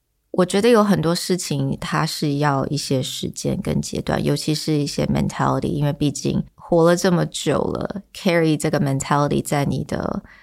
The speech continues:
在你的生活当中，letting go不是这么的快速。I just have to say, I'm not saying that I will toss all of that and that will disappear forever.但是I'm setting an intention to let them go.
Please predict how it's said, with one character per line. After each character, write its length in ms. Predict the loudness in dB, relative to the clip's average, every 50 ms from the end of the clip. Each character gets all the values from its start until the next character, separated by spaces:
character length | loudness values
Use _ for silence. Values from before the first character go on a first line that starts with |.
| _ -2
在 160 | 2 2 2
你 140 | 2 2 0
的 40 |
生 240 | -2 0 0 0 2
活 140 | 2 2 2
当 260 | 2 2 2 2 0
中， 360 | -2 -2 0 0 0 0 -2 -6 -12 _ -4
letting 480 | 0 2 4 4 4 6 6 6 6 4 2
go 340 | 2 4 4 6 6 4 2
不 300 | 0 -4 -2 0 0 0
是 240 | 0 0 0 0 -2
这 300 | -2 -2 -2 -2 0 2
么 240 | 2 0 -2 -4 -6 -6 -4
的 280 | -2 -2 -2 -4 -6 _ _ _ _
快 300 | -8 0 2 2 2 2 -2
速。 520 | -6 -6 -6 -6 -4 -6 -6 -6 -8 -12 _ _ -4 -2
I 100 | -2 0
just 200 | 2 0 2 4
have 180 | 2 2 2
to 100 | 2 -4
say, 320 | -4 0 0 2 2 2 2
I'm 160 | 2 2 2
not 220 | 2 2 2 0
saying 400 | 0 2 2 4 4 4 2 2
that 140 | 0 0 0
I 80 | 2 0
will 160 | 0 -2 -4 -6
toss 640 | -8 -10 -2 0 2 4 4 2 0 -4 -8 -10 -12 _ _ 2
all 200 | 4 6 6 6
of 100 | 6 4
that 300 | 4 6 6 4 2 0 -4 -2
and 140 | 0 0 2
that 180 | 2 2 2
will 140 | 2 2 0
disappear 580 | 0 -2 -4 0 0 -2 -2 0 2 2 2 2
forever. 560 | 2 2 2 4 2 2 2 2 2 2 0 -2 -10 -18 -18 -20 -18 _ -2
但 200 | 0 2 2 2
是 420 | -2 -4 -4 -2 -2 -2 -2 -4 _ _
I'm 260 | -2 0 2 2 2 0
setting 540 | -2 -4 -2 2 2 4 4 4 4 4
an 60 | 4 4
intention 760 | 2 0 -2 -2 -2 -2 0 0 0 -2 -2 -2 -2 -2 -2 -2
to 80 | -2 -2
let 300 | 0 0 0 0 0 -4 _ _ -4
them 240 | -2 0 0 0 -2 -6 _
go. 240 | -2 -2 -2 -2 -4